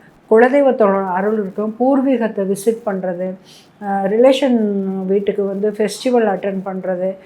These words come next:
அஹ், இது மாதிரி விஷயம், நண்பர்கள் விஷயமா லாபம், அஹ், ஏற்படுத்துறது,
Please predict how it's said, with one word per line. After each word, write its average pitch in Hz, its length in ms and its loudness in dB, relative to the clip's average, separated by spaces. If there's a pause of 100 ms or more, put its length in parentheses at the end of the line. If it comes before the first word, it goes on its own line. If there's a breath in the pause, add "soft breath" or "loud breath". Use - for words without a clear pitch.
(380 loud breath)
அஹ், 220 320 -2
இது 262 240 2
மாதிரி 294 260 4
விஷயம், 233 380 2
நண்பர்கள் 269 640 4
விஷயமா 220 460 -2
லாபம், 220 500 2
அஹ், 196 380 -4
ஏற்படுத்துறது, 190 960 -4